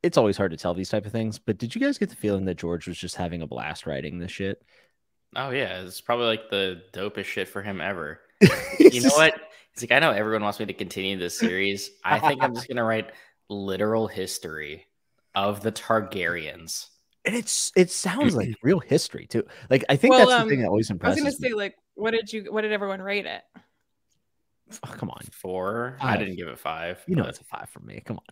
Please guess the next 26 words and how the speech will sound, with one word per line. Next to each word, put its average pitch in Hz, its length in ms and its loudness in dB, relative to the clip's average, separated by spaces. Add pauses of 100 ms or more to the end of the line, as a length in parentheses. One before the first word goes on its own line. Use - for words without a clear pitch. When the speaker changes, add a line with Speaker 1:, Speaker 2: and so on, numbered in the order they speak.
(120)
Speaker 3:
I 190 100 -8
Speaker 1:
I'm 147 80 -2
Speaker 3:
gave - 20 -2
Speaker 1:
biased. - 400 -2
Speaker 3:
it - 20 -12
five. - 20 -
<laughs> - 1000 -14
Speaker 2:
I 120 120 6
gave 165 160 8
it 117 100 2
four 117 300 4
just 104 180 -4
because 98 400 0
it 85 120 -4
wasn't, 104 340 -2
like, 85 380 -4 (100)
for 110 160 2
me, 120 460 2
it 95 160 -4
just 101 200 -6
wasn't 98 420 -2 (640)
as 110 180 4
cool 113 460 -2
as 135 140 0
it 143 100 -2
is. 147 520 -2